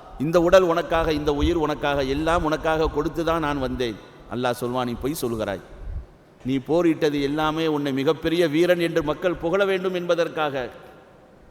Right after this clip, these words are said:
நீ நரகத்திற்கு போ" என்று நரகத்திற்கு அழைத்து செல்லப்படுவார். அன்பானவர்களே,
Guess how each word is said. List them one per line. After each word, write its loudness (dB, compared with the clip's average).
நீ -6
நரகத்திற்கு -2
போ" -2
என்று -2
நரகத்திற்கு -4
அழைத்து -6
செல்லப்படுவார். -8
அன்பானவர்களே, 0